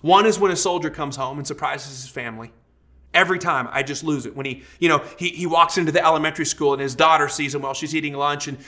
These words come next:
she just sprints to him crying. Come on, we've all seen it. Like, oh, here's the second one, though. It's, it's when, like, a, a, a kid has cancer or a high school kid. I saw one recently where a girl who's in, uh, senior in high school has cancer and she was losing all of her hair. And come on, ladies, it's your hair.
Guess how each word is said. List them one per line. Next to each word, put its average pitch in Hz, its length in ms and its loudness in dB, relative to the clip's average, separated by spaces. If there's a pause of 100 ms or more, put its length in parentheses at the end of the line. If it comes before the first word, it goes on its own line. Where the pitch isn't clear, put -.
(120)
she 180 180 -2
just 156 200 2
sprints 170 380 -2
to 151 160 -4
him 131 140 -4
crying. 156 340 -2
Come 202 160 0
on, 139 140 2
we've 170 120 4
all 135 140 2
seen 110 240 -8
it. 120 140 -18 (920)
Like, 156 240 2 (240)
oh, 170 220 -4 (280)
here's 175 300 2
the 165 80 -8
second - 320 -2
one, 123 140 -8
though. 104 160 -8 (340)
It's, - 240 0 (220)
it's 151 200 -4
when, 147 380 -2 (400)
like, 143 340 0
a, 127 400 -4
a, 139 60 -4
a - 20 -12
kid 175 260 0
has 147 220 -6
cancer 117 500 -12
or 120 200 0
a 123 40 2
high 151 180 0
school 143 220 -6
kid. 139 160 -6
I 151 120 2
saw 170 300 6
one 147 180 -2
recently 143 420 -6
where 131 320 -4 (160)
a 147 100 2
girl 143 320 -2
who's 147 260 -4
in, 123 240 -8 (200)
uh, 139 140 2
senior 147 340 -2
in 131 60 -6
high 143 160 -2
school 143 200 -10
has 127 160 -10
cancer 135 420 -10
and 117 120 -10
she 135 140 -8
was 131 160 -10
losing 147 280 -4
all 127 140 -4
of 123 80 -8
her 117 60 -12
hair. 113 260 -12
And 107 80 -16
come 151 160 -4
on, 123 140 -4
ladies, 110 280 -14
it's 139 120 -14
your 131 100 -12
hair. 113 340 -12